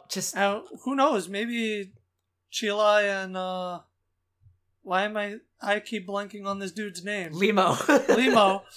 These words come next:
Speaker 2: I keep wanting to say Lemon, and I know
Speaker 1: Lemon.
Speaker 2: that's not right.
Speaker 1: <laughs> His name is Lemon. <laughs>
Speaker 2: Uh, yeah. Ch-, who knows? Maybe Chila and Lemon are gonna be fighters, too.
Speaker 1: Mm-hmm. Mm-hmm.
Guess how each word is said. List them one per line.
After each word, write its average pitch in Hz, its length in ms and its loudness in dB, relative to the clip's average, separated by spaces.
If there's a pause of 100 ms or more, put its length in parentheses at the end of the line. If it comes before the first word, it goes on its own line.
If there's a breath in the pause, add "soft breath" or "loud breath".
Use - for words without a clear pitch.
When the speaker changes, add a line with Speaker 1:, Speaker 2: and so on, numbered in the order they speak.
(200)
Speaker 2:
I 214 80 0
keep 320 220 4
wanting 302 320 6
to 262 80 4
say 254 240 4
Lemon, 196 520 4
and 202 240 -2
I 196 100 4
know 214 40 2
Speaker 1:
Lemon. 240 160 10
Speaker 2:
that's 214 240 4
not 214 260 2
right. 190 260 4
Speaker 1:
<laughs> 240 840 0
His 247 340 4
name 277 140 6
is 220 100 -2
Lemon. 165 440 2
<laughs> - 40 -2 (1500 soft breath)
Speaker 2:
Uh, 220 520 8
yeah. 220 360 8 (260)
Ch-, - 220 -10
who 208 240 -2
knows? 254 320 -4
Maybe 220 280 -4
Chila 233 540 2
and 220 180 -2
Lemon 190 500 0 (180)
are 190 100 -2
gonna 202 220 -4
be 214 180 -2
fighters, 214 640 0
too. 247 420 -4 (560)
Speaker 1:
Mm-hmm. 151 720 -10
Mm-hmm. 143 280 -8